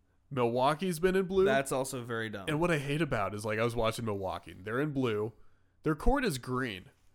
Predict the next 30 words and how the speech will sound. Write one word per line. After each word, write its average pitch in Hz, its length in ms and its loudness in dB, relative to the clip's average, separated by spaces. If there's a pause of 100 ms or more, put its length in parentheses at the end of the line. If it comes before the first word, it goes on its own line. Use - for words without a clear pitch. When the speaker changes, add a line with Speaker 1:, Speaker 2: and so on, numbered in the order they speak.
(160)
Speaker 1:
And 190 100 2
it's 196 160 -2
not, 262 240 0
like, 156 280 0
the 131 60 -4
Minnesota 120 720 0 (160)
green 123 300 -4
and 117 100 -4
blue 120 180 -2
that 117 140 -2
work 123 220 -6
well 165 120 -2
together. 180 460 -4 (280)
It's, 151 200 -4
like, 156 380 4 (580)
a 95 100 -8
weird 160 540 2
blue 165 460 4
and 143 120 2
a 107 120 -4
kind 139 280 -6
of 123 80 -8
foresty 151 680 -2
green. 147 500 -2 (380)
And 170 120 0
it's 214 140 0
just, 190 240 -4 (300)
it 175 300 -4
looks 311 260 0
bad. - 600 -8